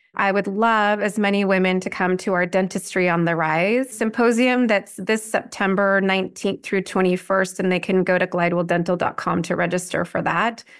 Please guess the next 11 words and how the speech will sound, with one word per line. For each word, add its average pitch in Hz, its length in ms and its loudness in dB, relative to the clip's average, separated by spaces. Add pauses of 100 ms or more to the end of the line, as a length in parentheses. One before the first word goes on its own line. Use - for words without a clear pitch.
(400)
Space 185 360 -4
is 180 80 -4
limited, 180 480 0
but 190 120 0
it's - 200 -4
two 220 240 -2
days. 196 520 0 (300)
Again, 190 600 2
all 185 260 2
of 190 160 0
our 180 460 2